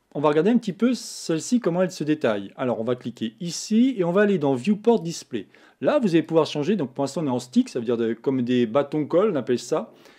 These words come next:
Vous pourriez les mettre, par exemple, en octa-, octatédral, je crois que ça s'appelle. En fin de compte, vous voyez, ça permet de voir réellement comment c'est fait. Alors, je vous dis, je ne vous ferai pas un cours là-dessus parce que ça prendrait trop de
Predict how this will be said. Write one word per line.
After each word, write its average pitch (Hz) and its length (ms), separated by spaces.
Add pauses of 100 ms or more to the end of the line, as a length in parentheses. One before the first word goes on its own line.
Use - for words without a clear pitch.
(180)
Vous 151 80
pourriez 160 180
les 170 60
mettre, 233 160
par 165 100
exemple, 175 340
en 165 240 (180)
octa-, 202 920
octatédral, 156 640
je - 60
crois 113 100
que - 60
ça - 60
s'appelle. 107 220
En 113 80
fin 143 100
de 139 40
compte, 202 120
vous - 20
voyez, 214 260 (500)
ça - 300 (240)
permet 214 240
de 185 120
voir 185 360
réellement 196 680
comment 190 260
c'est 202 180
fait. - 260 (140)
Alors, 123 80
je 120 60
vous 156 40
dis, 247 120
je 190 60
ne 170 40
vous 147 60
ferai 160 120
pas 254 180
un 233 100
cours 202 180
là-dessus 180 320
parce - 140
que - 60
ça 151 120
prendrait 151 280
trop 208 200
de 208 80